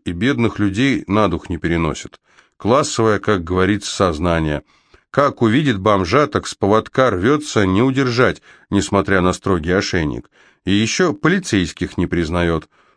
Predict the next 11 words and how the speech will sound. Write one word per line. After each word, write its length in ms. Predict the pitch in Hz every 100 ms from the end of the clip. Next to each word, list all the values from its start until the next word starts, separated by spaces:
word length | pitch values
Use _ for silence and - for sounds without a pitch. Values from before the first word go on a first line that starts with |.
| _
Ну, 200 | 214 202
этих, 380 | - 160 131 107
ну, 400 | 123 123 104 92
просто, 360 | 104 131 - 92
ну, 260 | 92 101 80
ненавидит 800 | 76 104 160 185 123 80 76 80
от 100 | 73
всей 300 | - 101 87
этой 160 | 82
вот 240 | 73 71 80
этой 140 | 73